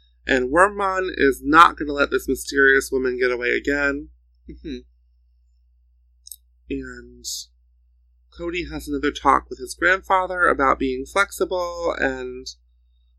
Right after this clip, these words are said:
Speaker 1: uh, willing to change, which, uh, just my neurodivergent theory is gaining more traction. And, um,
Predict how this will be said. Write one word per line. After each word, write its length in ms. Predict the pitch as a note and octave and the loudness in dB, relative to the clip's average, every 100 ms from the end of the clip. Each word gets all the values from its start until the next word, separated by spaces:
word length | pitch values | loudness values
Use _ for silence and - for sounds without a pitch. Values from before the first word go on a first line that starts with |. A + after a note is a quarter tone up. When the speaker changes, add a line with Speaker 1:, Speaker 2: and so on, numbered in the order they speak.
| _ _ - | _ _ -6
Speaker 1:
uh, 240 | C3+ C3+ - | -2 -2 -2
willing 320 | D3 E3+ F#3 | -2 -2 -4
to 100 | F3 | -8
change, 640 | D#3+ D#3 C#3 C#3 C3+ C#3 - | -6 -2 0 -2 -4 -8 -6
which, 460 | C3+ C3 - - - _ _ _ | -6 -4 -6 -6 -8 _ _ _
uh, 160 | - D#2+ - | -10 -10 -6
just 400 | C#3 C3+ - - | -6 -6 -12 -12
my 220 | C3 C3+ | -8 -6
neurodivergent 840 | C3+ C3+ C#3 C3+ C3+ C#3 C3 B2+ | -4 -2 -2 0 0 0 -2 -8
theory 280 | C#3 C3 C3 | -8 -8 -8
is 180 | B2 - | -10 -6
gaining 260 | B2+ B2+ | -6 -4
more 120 | C3+ C#3 | -8 -8
traction. 600 | - B2 A#2+ B2+ B2 B2+ _ _ _ _ _ _ _ _ | -4 -4 -2 -6 -6 -10 _ _ _ _ _ _ _ _
And, 520 | C#3 C3+ C3 B2+ C3 - - | -6 -4 -6 -8 -12 -18 -4
um, 540 | C#3 C3 B2+ A#2+ A#2+ | -2 -2 -6 -12 -18